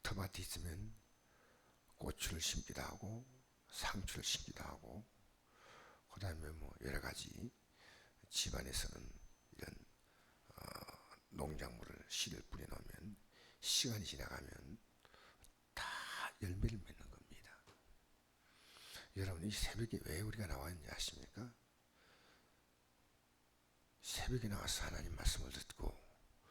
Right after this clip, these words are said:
그 말씀으로 여러분의 마음에 씨를 뿌려야 됩니다. 우리의 부족함, 우리의 모자람,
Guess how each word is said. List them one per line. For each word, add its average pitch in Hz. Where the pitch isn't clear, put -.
그 -
말씀으로 -
여러분의 76
마음에 65
씨를 -
뿌려야 -
됩니다. -
우리의 78
부족함, -
우리의 78
모자람, 69